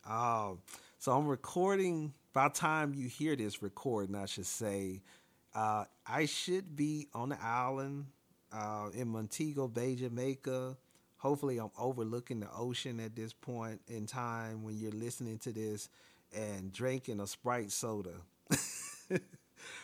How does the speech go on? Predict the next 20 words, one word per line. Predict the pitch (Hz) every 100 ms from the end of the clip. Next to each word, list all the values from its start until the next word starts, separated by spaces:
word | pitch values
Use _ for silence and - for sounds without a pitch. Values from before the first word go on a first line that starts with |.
| -
But | 139 127
no, | 143 135 113 -
I | 117
put | 117 185 175
this, | 175 160
uh, | 151 131 131 127 117 _ -
I | 120
wanted | 143 165 143
to |
put | 131 151
the | 127
podcast | 147 120 123 135 120
together. | 113 117 131 123 113
I | 104
know | 107 120 113 110 98
since | - 135 120
I | 107
started | 104 - 117 127 113
the | 107
podcast, | 131 113 113 135 110 107 101